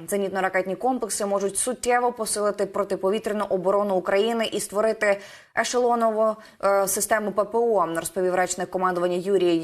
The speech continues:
Ігнат. Ем, за його словами, українські військові зможуть доволі легко опанувати Петріот. Ігнат додав, що Україна має великі потреби у найрізноманітніших засобах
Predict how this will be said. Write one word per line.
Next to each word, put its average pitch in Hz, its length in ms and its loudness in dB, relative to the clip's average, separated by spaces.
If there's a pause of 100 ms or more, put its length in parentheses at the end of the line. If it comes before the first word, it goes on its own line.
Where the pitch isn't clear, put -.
(240)
Ігнат. 214 540 -2
Ем, 180 260 0
за 185 80 0
його 190 140 2
словами, 214 500 0
українські 190 500 -2
військові 208 400 0
зможуть 190 500 -4
доволі 208 340 0
легко 185 400 0
опанувати 170 460 -2
Петріот. 220 560 0 (360)
Ігнат 240 340 2
додав, 208 380 2
що 196 220 0
Україна 196 480 2
має 185 280 2
великі 208 360 2
потреби 208 480 0
у 180 220 0
найрізноманітніших 190 1160 -2
засобах 165 520 -2